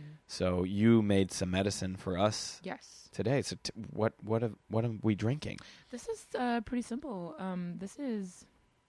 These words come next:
Speaker 2: this is rose and lemongrass.
Speaker 1: Mm.
Speaker 2: Yeah. I've never put them together before.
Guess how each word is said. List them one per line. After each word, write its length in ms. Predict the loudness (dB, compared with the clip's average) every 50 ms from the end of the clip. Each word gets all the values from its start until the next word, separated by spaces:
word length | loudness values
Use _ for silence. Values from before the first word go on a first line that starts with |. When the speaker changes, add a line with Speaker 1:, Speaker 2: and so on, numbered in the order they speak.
| _ _ _ _ _ _ _ _ _ _ _ _ -20 _ _ _
Speaker 2:
this 160 | -12 -8 -6
is 160 | -8 -6 -6
rose 760 | -6 -6 -4 -4 -4 -4 -6 -6 -8 -10 _ -20 -20 -20 _ _ _ _ _ _ _ _ _ _ _ _
and 540 | -8 -6 -6 -6 -6 -8 -8 -10 -10 -12 -14 -14 -10
lemongrass. 800 | -8 -8 -6 -6 -6 -8 -8 -8 -10 -14 -14 -14 -18 -18 -20 -20 -20 -20
Speaker 1:
Mm. 60 | -20 -20 _ _ _ _ _ _ _
Speaker 2:
Yeah. 240 | -10 -10 -10 -10 -12 -16 _ _ _ _ _ _ _ _ -4
I've 80 | -2 -2
never 200 | -2 -4 -4 -4
put 180 | -6 -6 -4
them 140 | -6 -6 -4
together 340 | -4 -2 -2 0 -2 0 -2
before. 540 | -2 -2 -4 -2 -4 -2 -2 -2 -4 -6